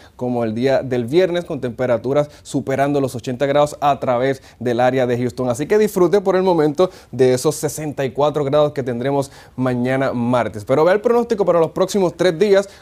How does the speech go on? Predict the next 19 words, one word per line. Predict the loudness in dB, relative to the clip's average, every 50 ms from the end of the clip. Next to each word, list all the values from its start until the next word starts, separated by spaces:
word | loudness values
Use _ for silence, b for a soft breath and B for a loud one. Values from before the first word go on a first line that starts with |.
| B
condiciones | -2 0 0 0 0 0 0 0 0
muy | 2 2 4 4
estables. | 4 4 4 4 4 4 4 2 0
Si | -2 -4
se | -4 -4 -4
fija, | -2 2 4 4 4 4
no | 2 0 -4 -4
tendremos | -2 -2 0 0 0 -2 -2 -4
nada | -2 -2 -2 -2 -2 -2 -2 -2 -2
de | -2 -2 -4
precipitaciones | -4 -6 -8 -6 -6 -4 -2 -2 -2 -2 -4 -4 -4 -4
por | -2 -2 0
el | 0
momento, | 0 -2 -2 -2 -2 -2 -2 -2 -2 0
pero | 0 0 -2 -2
sí | -2 0 0
un | 0 2 0
aumento | 0 -2 0 0 -2 -2 -2 -4 -4 -2
gradual | 0 0 0 0 0 2 2 2 2